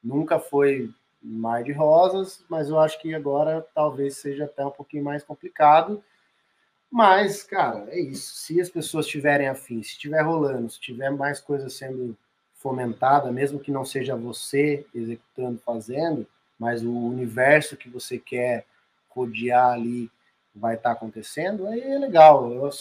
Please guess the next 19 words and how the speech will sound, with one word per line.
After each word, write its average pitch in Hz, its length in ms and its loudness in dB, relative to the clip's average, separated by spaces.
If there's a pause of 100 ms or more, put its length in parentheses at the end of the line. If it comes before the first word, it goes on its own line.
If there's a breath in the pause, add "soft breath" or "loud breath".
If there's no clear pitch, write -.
(160)
acho 151 180 -2
que 180 220 -4
só 214 440 8 (400 loud breath)
mantenham, 190 960 2 (320)
é, 135 340 -4
fazendo 175 680 4
o 185 40 -10
que 180 100 -16
vocês 170 360 -6
gostam 135 560 0
sempre. 117 600 -12 (180)
Façam 143 380 0
o 147 40 -2
melhor 139 340 0
possível 151 760 -4 (500)
do 143 160 -4
que 151 140 -8
vocês 147 380 -4
gostam. 107 460 -10